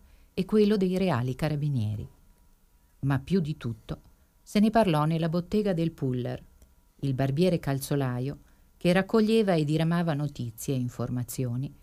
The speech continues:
per contrabbandieri e guardie, funzionari dello Stato e osti, bottegai e sergenti furieri, boscaioli e malghesi, cacciatori e preti.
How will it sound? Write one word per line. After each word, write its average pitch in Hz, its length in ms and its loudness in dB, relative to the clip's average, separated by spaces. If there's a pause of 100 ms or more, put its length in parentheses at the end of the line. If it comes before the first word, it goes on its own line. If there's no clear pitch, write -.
(240)
per 147 160 -2
contrabbandieri 147 880 0
e 175 40 0
guardie, 131 600 -4 (240)
funzionari 135 580 0
dello 120 260 -4
Stato 127 540 -2
e 160 140 0
osti, 123 500 -6 (500)
bottegai 165 720 0
e 185 40 0
sergenti 175 560 0
furieri, 123 600 -4 (540)
boscaioli 131 720 -2
e 160 60 0
malghesi, 135 640 -4
cacciatori 131 840 -6
e 180 100 -6
preti. 120 500 -6